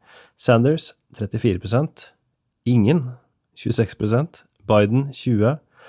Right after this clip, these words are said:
Warren, ni, og Buttigieg, fem. Det er verdt å legge merke til hvor lavt Buttigieg ligger her, for ikke å snakke om sannsynligheten for at vi kan stå overfor en valgkamp som ender på et landsmøte der det ikke er klart hvem som kommer til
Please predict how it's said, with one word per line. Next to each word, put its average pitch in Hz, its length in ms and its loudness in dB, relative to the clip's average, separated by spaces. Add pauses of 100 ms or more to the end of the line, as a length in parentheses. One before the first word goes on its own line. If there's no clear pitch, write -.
(220)
Warren, 101 500 4 (100)
ni, 117 440 0 (180)
og 104 220 -2
Buttigieg, 95 500 -2 (160)
fem. - 320 -14 (800)
Det 117 80 2
er 123 100 4
verdt - 140 -8
å - 20 2
legge 127 180 4
merke 107 220 0
til 127 160 2
hvor 110 240 2
lavt 110 400 2
Buttigieg 104 720 -2
ligger 101 280 -2
her, 170 180 -2 (340)
for 131 100 2
ikke 123 200 2
å - 20 -10
snakke 120 240 0
om 98 80 2
sannsynligheten 95 640 -2
for 101 80 -6
at 98 80 -6
vi 101 80 -4
kan 110 160 -4
stå - 160 -2
overfor 104 400 0
en 110 160 -2
valgkamp 101 480 -2
som - 180 -16
ender 107 300 0
på 113 160 -2
et 117 80 -2
landsmøte 104 760 -4
der 98 200 -2
det - 100 -6
ikke - 160 -10
er - 80 -20
klart 101 320 -2
hvem 101 400 -2
som - 220 -8
kommer 87 340 -4
til 90 240 -8